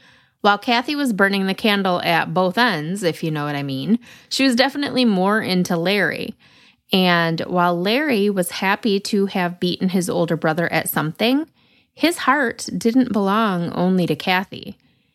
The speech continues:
He was also seeing a divorcee named Sue, who was ten years his senior and had three children. Here's something you should know about that. Larry began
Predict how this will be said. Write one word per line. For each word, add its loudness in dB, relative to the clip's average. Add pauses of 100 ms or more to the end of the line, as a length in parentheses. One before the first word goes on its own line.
(120)
He 2
was 4
also 0
seeing -2
a -2
divorcee 0
named 0
Sue, -2 (180)
who 4
was 0
ten 2
years 0
his -2
senior -2
and 0
had -4
three -6
children. -4 (840)
Here's 2
something 2
you 2
should -2
know 2
about 0
that. -2 (500)
Larry 2
began 0